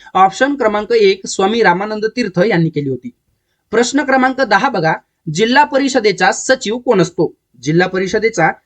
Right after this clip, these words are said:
सचिव कोण असतो? तर याचे योग्य उत्तर ऑप्शन क्रमांक तीन, उपमुख्य कार्यकारी अधिकारी हा जिल्हा परिषदेचा सचिव असतो. त्यानंतरचा प्रश्न बघा, क्रियापदाचे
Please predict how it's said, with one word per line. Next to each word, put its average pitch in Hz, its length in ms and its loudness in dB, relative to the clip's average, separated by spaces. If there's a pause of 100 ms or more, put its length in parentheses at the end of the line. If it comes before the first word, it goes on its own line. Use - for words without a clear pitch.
(160)
सचिव 226 440 0
कोण 247 320 0
असतो? 165 360 -4 (200)
तर 117 60 -12
याचे 135 240 -2
योग्य 180 180 0
उत्तर 226 300 2 (260)
ऑप्शन 277 400 0
क्रमांक 214 420 -2
तीन, 240 460 -2
उपमुख्य 247 560 2
कार्यकारी 196 520 2
अधिकारी 214 420 0 (280)
हा 214 80 2
जिल्हा 196 340 -2
परिषदेचा 220 580 -2
सचिव 156 320 -2
असतो. 127 300 -8 (580)
त्यानंतरचा 233 480 0
प्रश्न 262 260 -2
बघा, 170 200 2
क्रियापदाचे 247 960 0